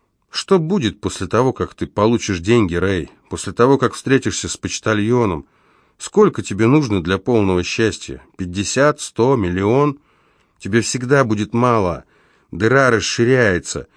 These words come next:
Чем больше в неё бросаешь, тем больше она требует. Убей меня. Убей почтальона, перестреляй весь город, Рэй, забери всё, что у них есть, а что потом?»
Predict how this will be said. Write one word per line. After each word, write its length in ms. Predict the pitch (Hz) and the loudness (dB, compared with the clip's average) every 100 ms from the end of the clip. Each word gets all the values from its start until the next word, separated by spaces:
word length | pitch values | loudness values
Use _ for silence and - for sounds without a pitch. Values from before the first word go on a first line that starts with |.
| _ _ - | _ _ -6
Чем 240 | 110 113 | -2 2
больше 320 | 139 131 120 | 4 2 0
в 40 | 117 | 2
неё 220 | 131 131 | 4 4
бросаешь, 580 | 117 120 - 135 117 - | 2 0 2 2 2 0
тем 220 | 110 107 | -2 2
больше 320 | 127 110 135 | 2 2 2
она 140 | 120 | 0
требует. 580 | 113 135 120 76 69 - | 0 -2 -2 -4 -10 -8
Убей 320 | 131 170 180 | -4 0 2
меня. 440 | 117 110 107 80 71 _ _ _ - | 2 2 2 -2 -8 _ _ _ -8
Убей 300 | 123 185 - | 0 2 2
почтальона, 800 | 139 - 143 139 139 143 117 | 0 -2 0 2 4 4 4
перестреляй 600 | 87 117 117 - 143 143 | 2 0 0 -4 0 2
весь 220 | 131 127 117 | 2 0 0
город, 420 | 147 156 123 - | 4 4 4 2
Рэй, 260 | 131 127 | 4 4
забери 400 | 87 92 120 147 | 2 -2 -2 -2
всё, 260 | 135 - 151 | -2 0 0
что 180 | - 123 | 0 0
у 60 | |
них 220 | 127 127 - | 2 0 0
есть, 320 | 147 110 - | 2 2 0
а 80 | 85 | -4
что 180 | - 120 | -2 -2
потом?» 460 | 90 - 110 82 | -2 0 -2 -2